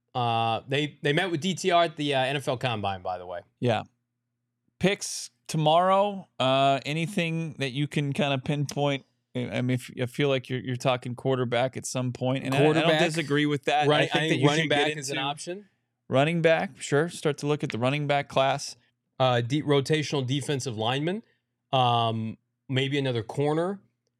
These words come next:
Speaker 1: and, you know, they haven't prioritized a center yet,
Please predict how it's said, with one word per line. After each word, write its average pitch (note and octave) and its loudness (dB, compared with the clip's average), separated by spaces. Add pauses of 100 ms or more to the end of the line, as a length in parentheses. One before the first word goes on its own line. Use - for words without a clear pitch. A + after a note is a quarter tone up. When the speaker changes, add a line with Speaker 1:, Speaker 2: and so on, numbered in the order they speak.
(340)
Speaker 1:
and, B2 0
you D3 -6
know, A2+ -4 (100)
they C3 0
haven't E3 -2
prioritized D#3 2
a B2 -2
center D3 -2
yet, G2 -6